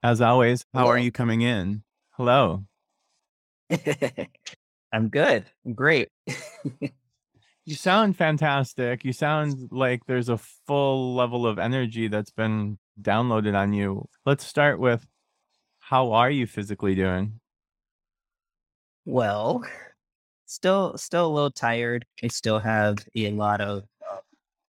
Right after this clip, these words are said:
Speaker 2: energy that I'm really processing through. And yeah, I feel good. I feel rebooted, let's say. <laughs>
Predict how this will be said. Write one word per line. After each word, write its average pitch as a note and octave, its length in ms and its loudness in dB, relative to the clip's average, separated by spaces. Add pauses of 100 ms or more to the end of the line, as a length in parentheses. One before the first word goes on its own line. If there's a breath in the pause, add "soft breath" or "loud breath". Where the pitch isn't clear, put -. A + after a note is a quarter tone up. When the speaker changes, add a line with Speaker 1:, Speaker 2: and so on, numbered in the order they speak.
(380)
Speaker 2:
energy A2 460 2
that G2+ 160 0
I'm G2+ 160 -2
really G#2 240 -4
processing G#2+ 720 -4
through. D#3 400 -2 (680)
And G2+ 540 -4 (140)
yeah, B2+ 300 -4
I A#2 80 -6
feel D#3 240 0
good. A#2+ 440 0
I - 60 -10
feel A2+ 540 -4 (440)
rebooted, A#2 600 0 (160)
let's G2+ 260 -6
say. G#2+ 280 -4 (280)
<laughs> - 520 -16